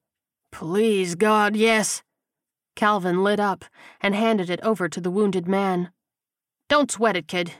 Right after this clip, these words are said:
You barely got in here with that fucked up ankle. How did you think you'd get back out again?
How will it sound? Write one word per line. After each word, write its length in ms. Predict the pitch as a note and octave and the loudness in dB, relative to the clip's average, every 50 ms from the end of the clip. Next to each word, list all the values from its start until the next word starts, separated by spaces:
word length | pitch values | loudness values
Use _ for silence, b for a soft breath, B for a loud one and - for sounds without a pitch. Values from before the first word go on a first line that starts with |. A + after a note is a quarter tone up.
| _ - | _ -6
You 80 | E3+ | -2
barely 280 | D#3+ G#3+ A#3 A3+ G#3+ G#3 | 2 2 4 4 2 2
got 240 | G#3 A3 G#3+ G#3+ A3 | 2 2 2 4 2
in 120 | A3 G3+ | 2 2
here 140 | F#3+ F3+ E3+ | 0 -2 -2
with 120 | E3 E3 | -2 0
that 160 | E3 E3 E3+ | -2 -2 -2
fucked 300 | - - - G3+ F#3+ - | -2 0 -2 -2 0 2
up 140 | G3+ F#3+ F3 | 0 0 2
ankle. 360 | F#3+ G3+ F#3+ F#3 F3 E3+ E3+ B B B B B B B B | 2 0 0 -2 -4 -8 -8 B B B B B B B B
How 140 | B - A#3+ | B -4 -4
did 140 | A#3+ G#3 A3 | -2 -2 -2
you 80 | A3 G#3 | -2 0
think 240 | A3 A3+ A3 A3 | 0 0 0 0
you'd 140 | G#3+ A3 F3+ | -2 -4 0
get 160 | F3 A3 G3+ | 0 -2 0
back 240 | - G#3 G3+ F#3+ - | 0 0 0 0 2
out 180 | G3 A3 B3+ F#3+ | 2 2 2 0
again? 340 | F3+ D#3 E3+ E3+ E3+ D#3+ | -2 -4 -6 -6 -6 -8